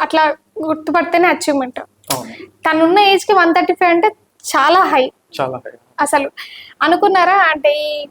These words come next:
Speaker 1: పాప ఈ రేంజ్ వరకు వెళ్తది?
Speaker 2: అసలు ఎక్స్‌పెక్ట్ చేయలేదు. పాప టాలెంట్ ఫస్ట్ నుంచి ఉంది, ఫస్ట్ డే నుంచే కనిపించింది మాకు. ఎవరు కొత్తగా కనిపించినా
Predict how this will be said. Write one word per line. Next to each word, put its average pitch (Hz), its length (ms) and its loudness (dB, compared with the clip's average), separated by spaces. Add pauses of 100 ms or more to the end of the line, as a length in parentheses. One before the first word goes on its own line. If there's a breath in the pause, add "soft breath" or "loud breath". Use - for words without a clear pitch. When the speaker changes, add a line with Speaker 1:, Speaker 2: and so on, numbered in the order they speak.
Speaker 1:
పాప 285 440 2
ఈ 277 280 -6
రేంజ్ 302 280 -2
వరకు 302 260 -2
వెళ్తది? 269 500 -2 (380)
Speaker 2:
అసలు 151 260 -6
ఎక్స్‌పెక్ట్ 156 380 -4
చేయలేదు. 151 380 -2 (1040 loud breath)
పాప - 220 2
టాలెంట్ 165 680 0 (120)
ఫస్ట్ - 220 -6
నుంచి 170 220 -4
ఉంది, 151 180 -8
ఫస్ట్ 135 300 -6
డే 151 140 0
నుంచే 156 260 -2
కనిపించింది 143 540 -8
మాకు. 127 500 -10
ఎవరు 165 420 2
కొత్తగా 160 320 -4
కనిపించినా 160 580 -4